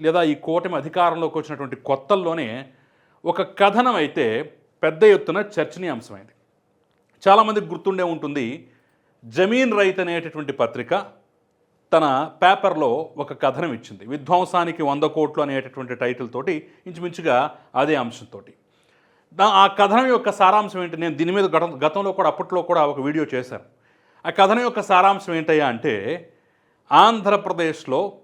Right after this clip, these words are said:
ప్రజలను, మనల్ని కాకుండా తెలుగుదేశం పార్టీ కూటమిని ఎన్నుకున్నారు, వాళ్ళకి అధికారం ఇచ్చారు, వాళ్ళని గద్దెనెక్కించారు. మేము,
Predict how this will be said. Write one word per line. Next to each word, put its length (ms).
ప్రజలను, 420
మనల్ని 400
కాకుండా 540
తెలుగుదేశం 460
పార్టీ 280
కూటమిని 440
ఎన్నుకున్నారు, 480
వాళ్ళకి 280
అధికారం 440
ఇచ్చారు, 320
వాళ్ళని 300
గద్దెనెక్కించారు. 760
మేము, 160